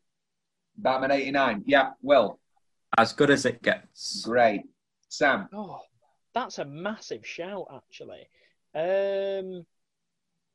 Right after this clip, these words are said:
Speaker 3: shit. Jack Nicholson. Shit.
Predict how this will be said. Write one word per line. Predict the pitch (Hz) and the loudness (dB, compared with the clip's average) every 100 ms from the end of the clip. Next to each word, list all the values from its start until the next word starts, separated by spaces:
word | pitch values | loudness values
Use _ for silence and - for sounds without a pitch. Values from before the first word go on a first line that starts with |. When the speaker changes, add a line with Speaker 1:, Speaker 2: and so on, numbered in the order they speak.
| _ _ _ _ _ _ _ | _ _ _ _ _ _ _
Speaker 3:
shit. | - - 120 92 - _ - | -20 -18 -18 -18 -20 _ -14
Jack | 135 | -14
Nicholson. | 151 139 127 120 - 120 - _ _ | -12 -14 -16 -18 -18 -20 -20 _ _
Shit. | - - - - - | -8 -8 -8 -10 -16